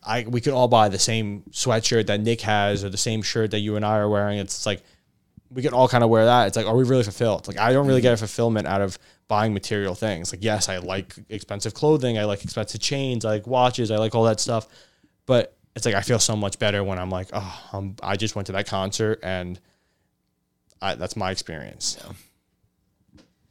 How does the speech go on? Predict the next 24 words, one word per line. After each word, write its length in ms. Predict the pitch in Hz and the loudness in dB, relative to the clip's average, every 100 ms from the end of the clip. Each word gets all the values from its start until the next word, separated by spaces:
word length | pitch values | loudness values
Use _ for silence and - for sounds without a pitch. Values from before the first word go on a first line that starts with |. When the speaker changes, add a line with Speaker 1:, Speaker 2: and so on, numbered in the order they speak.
| _ _ - - | _ _ -20 -6
Speaker 2:
Yeah, 200 | 101 87 | -2 -2
I 100 | 95 | -2
think, 420 | 120 123 - - - - - _ - - | -4 -4 -6 -12 -16 -18 -20 _ -8 -4
to 100 | 123 | 0
me, 220 | 139 131 | 0 0
experiences 460 | - - 113 101 | 0 -2 -2 -2
are 80 | 95 | -4
priceless 400 | 92 92 - 90 | -4 -4 -4 -6
as 100 | - | -6
well. 320 | 87 90 90 - | -2 -2 0 2
I've 360 | 101 104 - - _ _ _ _ _ _ - | 2 2 -4 -14 _ _ _ _ _ _ -2
kinda, 260 | 147 156 - | 0 0 -2
kinda 220 | 151 160 | 0 2
within 240 | 165 156 | 2 2
the 60 | 135 | 2
last, 300 | 117 107 - | 2 2 0
like, 140 | 95 107 | -4 -6
one 200 | 104 98 | -6 -4
or 60 | |
two 220 | - - 98 | -2 -2 -4
years, 340 | 82 76 78 | -4 -6 -4
have 160 | 95 90 | -6 -6
been 160 | 95 | -6
more, 400 | 92 98 92 85 | -6 -6 -6 -8